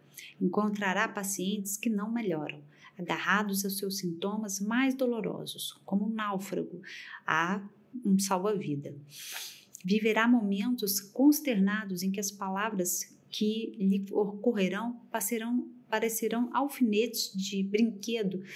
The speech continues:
agitados em vão contra forças imensamente superiores. Nesses momentos, que acredite,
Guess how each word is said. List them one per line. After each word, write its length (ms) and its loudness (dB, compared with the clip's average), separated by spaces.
agitados 880 0
em 200 8
vão 440 2
contra 380 -4
forças 600 -2
imensamente 760 2
superiores. 840 -4
Nesses 320 2
momentos, 840 -2
que 80 -2
acredite, 720 -2